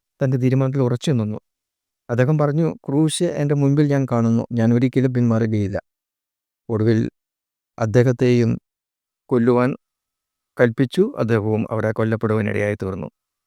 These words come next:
അദ്ദേഹം പറഞ്ഞ വാക്കുകൾ പിന്നീട് സാധു സുന്ദർ സിംഗ് വരികളാക്കി അവരുടെ പാട്ടുപുസ്തകത്തിൽ ഉൾപ്പെടുത്തി എന്ന് ചരിത്രം പറയുന്നു. അത് പിന്നീട് വില്യം ജെൻസൺ റെയ്നോൾഡ്സ്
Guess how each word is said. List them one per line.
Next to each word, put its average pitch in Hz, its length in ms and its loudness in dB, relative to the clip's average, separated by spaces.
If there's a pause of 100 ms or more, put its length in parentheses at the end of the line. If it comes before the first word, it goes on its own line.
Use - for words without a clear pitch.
(260)
അദ്ദേഹം 180 300 4
പറഞ്ഞ 175 180 4
വാക്കുകൾ 160 420 4
പിന്നീട് 139 600 2
സാധു 143 340 2
സുന്ദർ 139 280 -2
സിംഗ് 123 360 -2
വരികളാക്കി 123 680 0 (500)
അവരുടെ 113 260 2
പാട്ടുപുസ്തകത്തിൽ 127 680 -2
ഉൾപ്പെടുത്തി 123 580 -2 (100)
എന്ന് 113 240 0 (100)
ചരിത്രം 117 340 -2
പറയുന്നു. 107 400 -4 (520)
അത് 143 120 2
പിന്നീട് 156 560 2
വില്യം 156 460 2
ജെൻസൺ 143 560 -2 (600)
റെയ്നോൾഡ്സ് 139 580 6